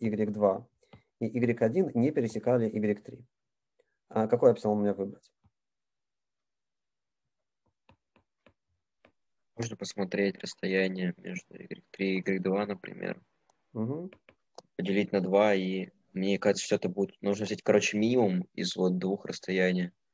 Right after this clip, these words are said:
Speaker 2: От игрек один
Speaker 1: Да.
Speaker 2: до игрек три, делённое на два, например. И от игрек три до игрек два.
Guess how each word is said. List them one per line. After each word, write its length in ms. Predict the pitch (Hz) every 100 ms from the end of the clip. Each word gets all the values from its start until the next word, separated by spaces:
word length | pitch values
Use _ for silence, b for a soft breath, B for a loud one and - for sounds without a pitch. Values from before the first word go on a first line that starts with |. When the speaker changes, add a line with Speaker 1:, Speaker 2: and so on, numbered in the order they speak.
| _ _ _
Speaker 2:
От 160 | - 101
игрек 260 | 101 92
один 220 | 92 101 95
Speaker 1:
Да. 60 |
Speaker 2:
до 80 | 95
игрек 280 | 95 92 -
три, 160 | 104 107
делённое 380 | 98 92 92
на 180 | 87 87
два, 160 | 85 85
например. 540 | 85 - 85 82 - _ _ _ _ _
И 100 | -
от 260 | 92 - -
игрек 480 | 185 185 92 - _ _
три 200 | 98 90
до 120 | 90
игрек 240 | 90 -
два. 320 | 82 78 76